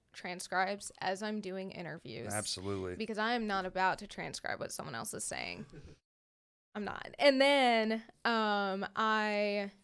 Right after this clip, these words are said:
Speaker 1: will copy paste in direct quotes and just write around them.
Speaker 2: Gotcha. There you
Speaker 1: So
Speaker 2: go.
Speaker 1: I have my little workarounds. I mean, I've done, I've been writing news since I was seventeen, so I'm six years into this. So I, I'm used to it,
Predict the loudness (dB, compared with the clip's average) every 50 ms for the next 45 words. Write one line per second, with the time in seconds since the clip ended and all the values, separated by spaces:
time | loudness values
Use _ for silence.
0 | _ -8 -2 0 0 0 0 0 2 2 2 2 0 -6 -6 -6 -6 -6 -6 -6
1 | -8 -8 -6 -4 -2 -2 -2 -4 -4 -4 -2 -2 -2 -2 -4 -6 -6 -4 -2 0
2 | 0 -2 -2 -4 -8 -8 -6 -8 -8 -8 -6 -4 -4 -4 -4 -6 -8 -10 -10 -8
3 | -6 -4 -2 -4 -4 -4 -6 -8 -6 -4 2 4 6 8 8 8 6 6 6 4
4 | 6 4 2 4 4 4 4 4 4 4 2 2 2 2 0 0 0 -2 0 0
5 | 0 -2 -2 -4 -4 -4 -4 -4 -4 -4 -4 -4 -4 -4 -4 -4 -4 -6 -6 -4
6 | -2 0 0 0 0 0 -2 -2 -4 -6 -6 -8 -12 _ _ _ _ _ _ -18
7 | -14 -10 -8 -6 -4 -4 -2 -2 -4 -4 -4 -4 -4 -4 -6 -8 -10 -10 -12 -10
8 | -10 -10 -10 -8 -8 -8 -8 -8 -8 -10 -12 -12 -12 -10 -8 -8 -8 -8 -10 -12
9 | -16 -14 -12 -10 -10 -10 -8 -8 -10 -8 -8 -8 -8 -8 -10 -10 -8 -8 -8 -8
10 | -4 -2 2 4 6 6 6 4 2 0 -2 2 4 6 6 8 8 8 6 6
11 | 6 6 6 6 4 0 -2 -2 -2 -4 -4 -6 -8 -6 -4 -2 0 0 2 0
12 | 0 -2